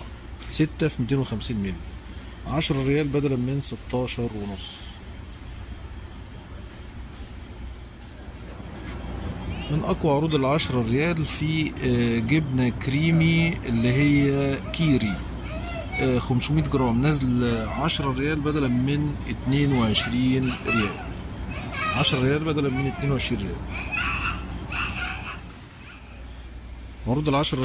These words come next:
ريال في عرض على البطل، البطل اللي هو البطاطس، شرائح البطاطس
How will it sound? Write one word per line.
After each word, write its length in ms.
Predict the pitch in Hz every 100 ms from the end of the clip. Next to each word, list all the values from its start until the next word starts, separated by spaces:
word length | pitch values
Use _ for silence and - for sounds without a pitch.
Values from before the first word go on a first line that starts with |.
| 123
ريال 240 | 143 160 147
في 180 | 135
عرض 380 | 120 131 147 123
على 560 | 110 127 139 143 - -
البطل، 480 | 117 127 131 110 95 85 - - 113
البطل 380 | 101 127 139
اللي 260 | 113 110 107
هو 140 | 127
البطاطس، 800 | 120 101 101 151 180 170 - - -
شرائح 600 | - - 110 131 - 120
البطاطس 800 | 123 110 104 131 139 165 -